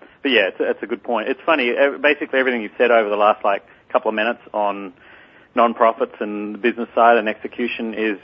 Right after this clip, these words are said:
pretty much, I could have said it all word for word. And, um, <laughs> I, I've got a posting on my blog, which I will email to you, and anyone's interested is on this topic. Um, I've noticed from these interviews that one of the most powerful concepts for developing businesses is,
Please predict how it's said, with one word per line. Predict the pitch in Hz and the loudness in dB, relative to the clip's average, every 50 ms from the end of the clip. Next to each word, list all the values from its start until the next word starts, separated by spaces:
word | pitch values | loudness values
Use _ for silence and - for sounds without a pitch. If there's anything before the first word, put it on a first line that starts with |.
| _ | _
pretty | - 135 120 110 | -2 0 0 2
much, | 110 107 98 - - - | 0 -2 -2 -2 -2 -2
I | 113 101 | 0 0
could | 110 104 | -2 -4
have | 98 - | -2 0
said | 123 110 | 0 0
it | 101 98 | 2 0
all | 107 104 98 | 0 0 0
word | 101 107 104 | 0 -2 -2
for | - - | -4 -4
word. | 101 101 107 98 92 - - | -2 0 0 0 0 -4 -6
And, | 104 107 104 104 104 | -6 -6 -6 -4 -2
um, | 107 104 107 127 | -2 0 0 -2
<laughs> | - | -2
I, | 120 135 123 - 131 - | -4 -4 -4 -6 -4 -2
I've | 131 123 120 | -2 0 0
got | - 143 127 | 2 2 0
a | 120 | 0
posting | - - 139 143 139 - 139 120 | 0 0 0 0 -2 -4 -6 -6
on | 113 117 110 107 - - - - - - _ | -6 -6 -6 -8 -12 -20 -20 -20 -20 -12 _
my | - 113 113 | 0 0 2
blog, | 110 104 117 113 123 120 107 | 2 2 2 2 4 2 2
which | 110 104 - | -2 -2 -2
I | 120 110 107 | 0 0 0
will | 107 98 107 104 113 | -2 -2 -6 -8 -8
email | 113 117 113 110 107 104 | -6 -6 -4 -2 -2 -4
to | 107 - | -4 -2
you, | 113 110 | -4 -2
and | 110 113 | -2 0
anyone's | 113 113 107 107 104 95 - | -2 -2 -2 -2 -4 -4 -4
interested | 120 110 - 110 - - 113 104 98 - | -6 -6 -6 -10 -12 -10 -12 -12 -10 -10
is | - 110 107 - _ - | -10 -8 -8 -10 _ -12
on | 113 107 110 113 113 | -8 -8 -8 -6 -8
this | 110 113 - - | -10 -10 -10 -4
topic. | - 135 131 - 113 104 - - - - - - _ _ - | 0 0 0 0 -2 -6 -8 -12 -20 -20 -20 -20 _ _ -2
Um, | 110 113 113 110 107 107 104 101 - - | 0 2 2 2 0 -2 -8 -10 -2 0
I've | 127 135 131 | 0 0 2
noticed | 139 127 120 113 104 - | 2 0 0 0 -4 -6
from | - 120 113 | -8 -8 -6
these | 110 107 101 | -6 -6 -4
interviews | 120 120 127 123 110 110 101 95 | -4 -4 -4 -4 -4 -6 -6 -6
that | 110 104 | -4 -4
one | 120 113 | -4 -4
of | 110 | -2
the | 107 | -2
most | 107 107 107 - - | -2 -2 -4 -2 0
powerful | - 120 117 113 - - 107 | 2 4 4 4 4 0 -4
concepts | - - 120 117 117 - - 113 107 - | -4 -2 -2 -2 -2 -2 -4 -4 -4 -4
for | - 110 | -4 -4
developing | 101 104 107 107 107 104 - 110 101 | -2 0 2 2 2 2 0 -4 -6
businesses | 98 107 101 110 110 - - 117 107 101 95 - - - - - _ - | -6 -6 -4 -6 -8 -8 -8 -8 -8 -8 -8 -12 -18 -20 -20 -20 _ -8
is, | - 117 110 107 | -4 -4 -4 -4